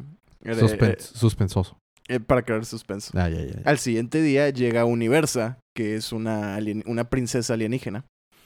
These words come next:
Speaker 2: Guerrera, obviamente,
Speaker 1: Ujú.
Speaker 2: con un bastón poderoso.
Speaker 1: Ok.
Speaker 2: <laughs> Llega a la Tierra a robar energía para salvar su planeta, el cual es ocho veces más grande que la Tierra.
Speaker 1: Ok.
Speaker 2: Mark la detiene en una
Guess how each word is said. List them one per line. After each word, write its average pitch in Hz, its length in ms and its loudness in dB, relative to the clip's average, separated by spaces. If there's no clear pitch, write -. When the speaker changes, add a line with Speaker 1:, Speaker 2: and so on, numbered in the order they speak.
Speaker 2:
Guerrera, 120 480 -2
obviamente, 107 520 -2
Speaker 1:
Ujú. 107 120 -12
Speaker 2:
con 104 200 -8
un 110 260 -8
bastón 110 480 -6
poderoso. 107 460 -6
Speaker 1:
Ok. 104 220 -6
Speaker 2:
<laughs> 143 340 2
Llega 156 220 4
a - 20 6
la 165 120 4
Tierra 143 240 4
a 156 40 4
robar 131 240 6
energía 131 400 0
para 123 140 2
salvar 113 320 -2
su 127 140 -4
planeta, 117 460 -2
el 104 120 -4
cual 113 220 0
es - 220 -4
ocho 180 320 2
veces 135 300 0
más 113 180 -2
grande 110 260 -2
que 117 100 -4
la 98 100 -2
Tierra. - 300 -10
Speaker 1:
Ok. 95 220 0
Speaker 2:
Mark 156 420 2
la 160 100 4
detiene 120 640 0
en 120 260 -4
una 113 420 -4